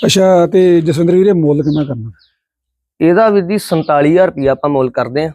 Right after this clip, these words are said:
Speaker 1: ਜੀ।
Speaker 2: ਹਾਂਜੀ।
Speaker 1: ਤੇ ਦੇਣੀ ਕਿੰਨੇ ਦੀ?
Speaker 2: ਇਹ ਵੀਰ ਜੀ, ਹਾਂ, ਨਾ ਹੀ ਇਕਤਾਲੀ ਹਜ਼ਾਰ ਦੀ ਦੇਵਾਂਗੇ।
Speaker 1: ਇਕਤਾਲੀ ਹਜ਼ਾਰ।
Speaker 2: ਵਿੱਚੋਂ ਦੋ ਸੌ ਰੁਪਇਆ ਛੋਟ ਹੋ ਜੂ।
Speaker 1: ਇਕਤਾਲੀ ਹਜ਼ਾਰ ਚ ਦੋ ਸੌ ਰੁਪਇਆ।
Speaker 2: ਹਾਂਜੀ,
Speaker 1: ਹੈ ਨਾ?
Speaker 2: ਹਾਂਜੀ, ਹਾਂਜੀ।
Speaker 1: ਠੀਕ ਹੈ ਜੀ। ਲਓ ਜੀ ਦੋਸਤੋ, ਡਿਮਾਂਡ ਬਾਈ ਨੇ ਸੰਤਾਲੀ ਹਜ਼ਾਰ ਰੁਪਇਆ ਰੱਖੀ ਹੈ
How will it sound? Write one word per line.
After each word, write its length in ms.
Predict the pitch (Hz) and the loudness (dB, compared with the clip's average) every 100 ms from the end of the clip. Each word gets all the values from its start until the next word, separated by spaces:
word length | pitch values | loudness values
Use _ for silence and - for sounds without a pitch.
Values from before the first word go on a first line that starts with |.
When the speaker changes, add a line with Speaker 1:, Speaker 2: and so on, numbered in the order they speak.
| 151 | -2
Speaker 1:
ਜੀ। 180 | 160 117 - _ - | 0 0 -6 _ -10
Speaker 2:
ਹਾਂਜੀ। 220 | 135 127 120 _ - | -6 -6 -8 _ -4
Speaker 1:
ਤੇ 240 | 156 151 | 0 0
ਦੇਣੀ 320 | 151 147 147 | 0 0 0
ਕਿੰਨੇ 220 | 131 123 123 | 0 -4 -8
ਦੀ? 180 | 120 - _ _ _ _ | -12 -16 _ _ _ _
Speaker 2:
ਇਹ 220 | 175 202 208 | 0 2 2
ਵੀਰ 120 | 180 | 0
ਜੀ, 140 | 196 | 0
ਹਾਂ, 240 | 185 185 143 | 2 2 0
ਨਾ 100 | 151 | 0
ਹੀ 40 | |
ਇਕਤਾਲੀ 420 | 170 147 139 143 | -2 -2 0 2
ਹਜ਼ਾਰ 180 | 160 165 | 2 0
ਦੀ 120 | 143 | -2
ਦੇਵਾਂਗੇ। 320 | 123 127 147 | -6 -6 -8
Speaker 1:
ਇਕਤਾਲੀ 400 | 139 - 156 147 | -8 -8 -4 -2
ਹਜ਼ਾਰ। 100 | 131 | -2
Speaker 2:
ਵਿੱਚੋਂ 160 | 131 156 | -2 0
ਦੋ 140 | 143 | 0
ਸੌ 140 | 131 135 | 0 -2
ਰੁਪਇਆ 280 | 131 139 127 | -2 -2 0
ਛੋਟ 240 | 127 117 | -2 -4
ਹੋ 80 | 120 | -6
ਜੂ। 60 | |
Speaker 1:
ਇਕਤਾਲੀ 480 | 107 _ 156 170 160 | -10 _ -4 0 2
ਹਜ਼ਾਰ 140 | 160 156 | 0 -2
ਚ 40 | |
ਦੋ 140 | 143 | -2
ਸੌ 160 | 135 135 | -4 -6
ਰੁਪਇਆ। 200 | 123 123 147 | -8 -6 -4
Speaker 2:
ਹਾਂਜੀ, 200 | 139 127 | -2 0
Speaker 1:
ਹੈ 40 | |
ਨਾ? 60 | 117 | -2
Speaker 2:
ਹਾਂਜੀ, 180 | 113 110 | -4 -12
ਹਾਂਜੀ। 160 | 101 - | -10 -2
Speaker 1:
ਠੀਕ 260 | 170 - | -2 -2
ਹੈ 40 | 117 | -10
ਜੀ। 80 | - _ _ - - 160 | -10 _ _ -20 -8 -2
ਲਓ 160 | 196 | 2
ਜੀ 80 | 226 | 2
ਦੋਸਤੋ, 360 | 226 214 240 240 | 2 2 2 2
ਡਿਮਾਂਡ 560 | 175 185 175 180 208 226 | 0 -2 0 0 0 0
ਬਾਈ 240 | 208 196 | 0 0
ਨੇ 180 | 202 214 | -2 -4
ਸੰਤਾਲੀ 580 | - 185 156 175 175 214 | -4 -6 -2 0 2 2
ਹਜ਼ਾਰ 160 | 233 | 2
ਰੁਪਇਆ 220 | 202 190 | 2 2
ਰੱਖੀ 260 | 190 202 | 0 0
ਹੈ 60 | 214 | -2